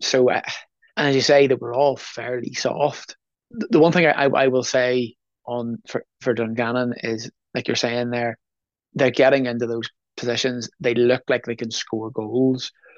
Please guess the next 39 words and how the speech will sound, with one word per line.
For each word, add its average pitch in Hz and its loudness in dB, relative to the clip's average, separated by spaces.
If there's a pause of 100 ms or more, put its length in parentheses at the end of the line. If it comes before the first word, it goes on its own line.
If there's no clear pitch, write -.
(720)
So 127 2
I 123 2
think 123 -4 (760)
if - -6
you're 120 -2 (180)
comparing 123 0
Dungannon 113 -6
and 113 -12
Ballymena, 113 -4 (380)
defensively, 139 2 (340)
they're 127 4
not, 123 0 (200)
they're 123 0
not 139 -4
great. - -10 (520)
But - -4
the 120 -4
problem 120 2
is 117 -8
when 117 -8
they 117 -8
get 113 -8
to 117 -8
the 113 -4
other 117 0
end 117 -2
of 107 -10
the - -14
pitch, 117 -6
when 120 -10
they're, 110 -6
when 117 -4
they're 113 -2
playing 123 0
really 113 0
good 113 -12
football, 120 -2
which 113 -12
Dungannon 120 -6